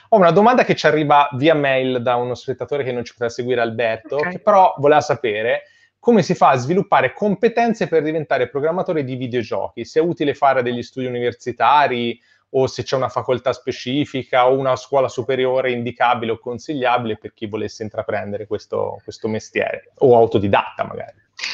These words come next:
Speaker 2: Allora, mm, verticale gaming, eh,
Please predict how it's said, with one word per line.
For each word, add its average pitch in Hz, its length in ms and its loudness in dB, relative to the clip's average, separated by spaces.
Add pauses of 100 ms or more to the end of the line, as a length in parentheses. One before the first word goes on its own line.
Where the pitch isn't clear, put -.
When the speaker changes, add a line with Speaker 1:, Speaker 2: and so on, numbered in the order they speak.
(440)
Speaker 2:
Allora, 175 840 2
mm, 233 560 -6 (840)
verticale 269 840 0
gaming, 294 600 0
eh, 294 500 4